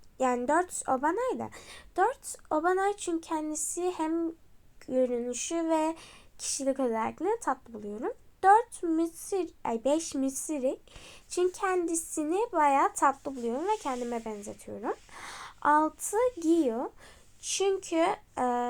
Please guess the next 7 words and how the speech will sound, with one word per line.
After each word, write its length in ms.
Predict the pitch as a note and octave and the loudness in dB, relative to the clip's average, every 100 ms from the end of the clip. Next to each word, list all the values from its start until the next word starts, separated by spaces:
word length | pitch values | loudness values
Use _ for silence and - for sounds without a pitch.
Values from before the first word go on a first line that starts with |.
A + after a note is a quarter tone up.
| A#3+ A#3+ A#3+ | -2 -4 -6
kendisi 760 | - C4+ C4+ C4 - - D#4+ D4+ | -8 -4 -4 -4 -4 -4 -4 -2
bana 340 | C#4 D#4+ D#4 | 0 0 0
bayağı 380 | C4 C4 C#4+ C#4 | 0 2 0 -2
degre-, 440 | A3+ A#3+ A#3 A#3 - - - | -8 -6 -6 -6 -8 -16 -10
degresif 720 | A#3 A3+ A#3+ A#3 - E4 - | -10 -8 -6 -6 -6 -8 -4
geliyor. 460 | F#4 F#4 F#4 G4 G#4+ - - - - - - - - - - - - - - - - | -4 0 0 -2 -4 -14 -18 -18 -20 -20 -20 -20 -20 -20 -20 -20 -20 -20 -20 -20 -4
E, 60 | C4 | 4